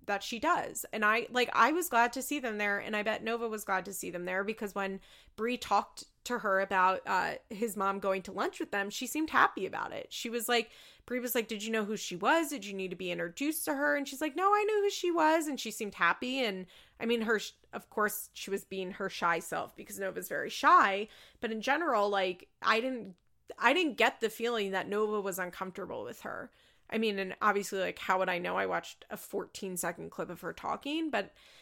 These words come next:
yeah, I guess that's my feelings, that I really hope that Bree can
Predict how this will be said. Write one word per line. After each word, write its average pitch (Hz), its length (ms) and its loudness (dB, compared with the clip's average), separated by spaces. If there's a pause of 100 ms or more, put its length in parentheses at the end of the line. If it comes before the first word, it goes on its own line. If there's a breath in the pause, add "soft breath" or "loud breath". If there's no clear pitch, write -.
(140 loud breath)
yeah, 311 220 4 (100)
I - 120 -4
guess 349 240 0
that's 381 180 -2
my 370 120 -2
feelings, 247 400 -2
that 208 120 2
I 202 60 2
really 220 340 0
hope 220 240 -4
that 190 240 -4
Bree 196 460 -6
can 185 600 -6